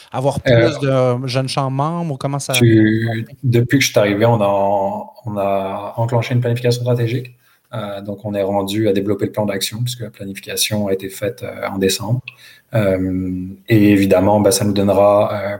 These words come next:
Speaker 2: pour le moment un plan sur, sur deux à trois ans. Euh, on est à réviser certaines choses. Euh, pour le moment, il y en a qui fonctionnent très bien, il y en a qui ont un impact, euh, très concret, euh, dans le tissu économique québécois.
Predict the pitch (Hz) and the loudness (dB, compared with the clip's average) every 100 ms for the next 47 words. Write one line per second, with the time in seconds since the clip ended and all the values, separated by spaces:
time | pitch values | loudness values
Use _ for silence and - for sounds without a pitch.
0 | - 120 110 110 104 107 107 104 101 95 | -4 0 2 2 2 2 2 -2 -8 -12
1 | - 104 104 - 101 95 95 95 101 101 | -8 -8 -6 -8 -6 -4 -4 -6 -8 -4
2 | 98 95 101 98 101 - _ _ - - | -2 0 0 0 -2 -8 _ _ -20 -20
3 | _ _ 135 110 101 101 95 117 120 104 | _ _ -12 -10 -10 -12 -16 -10 -10 -10
4 | 107 _ _ _ _ - _ - 104 117 | -18 _ _ _ _ -20 _ -2 0 2
5 | 123 107 107 104 107 113 123 113 107 104 | 2 2 2 2 2 2 0 -4 -8 -10
6 | - 107 127 - _ _ _ _ _ - | -10 -10 -12 -14 _ _ _ _ _ -18
7 | 113 98 98 - - _ - 110 110 104 | -16 -16 -20 -20 -20 _ -6 -4 0 0
8 | 101 107 110 110 110 104 107 - 113 - | 0 -2 -2 -6 -8 -8 -8 -8 -10 -8
9 | 110 - 117 104 107 123 127 104 107 117 | -8 -10 -8 -6 -4 -2 -2 -4 -6 -8
10 | - 104 101 101 98 98 98 104 - 104 | -10 -10 -8 -8 -4 -4 -2 -2 -4 -4
11 | 101 95 - _ _ - - 120 120 110 | -4 -4 -12 _ _ -6 0 2 2 -2
12 | - 107 113 123 - _ _ _ 113 101 | 0 0 0 -4 -12 _ _ _ -8 -6
13 | 101 98 98 101 104 104 - - 110 110 | -6 -6 -6 -2 0 0 -2 -2 0 0
14 | 104 107 107 98 98 104 127 127 | 0 -2 -2 -4 -2 -2 -4 -8